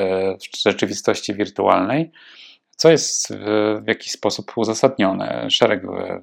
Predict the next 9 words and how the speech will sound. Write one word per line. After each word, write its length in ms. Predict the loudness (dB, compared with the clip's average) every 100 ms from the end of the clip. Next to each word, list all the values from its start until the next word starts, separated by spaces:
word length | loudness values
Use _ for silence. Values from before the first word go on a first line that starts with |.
| -14
wykładów, 600 | 0 8 8 8 2 0
warsztatów, 800 | -4 -2 4 4 4 -2 -6 -10
e, 160 | -8 -6 -6
webinarów, 640 | -4 0 2 2 0 -6 -20 -20 -20 -20 _
e, 380 | 0 2 2 0 4
ale 220 | 6 6
z, 280 | 4 -4 0
niestety 760 | 0 2 6 4 6 6 8 6
z 200 | 2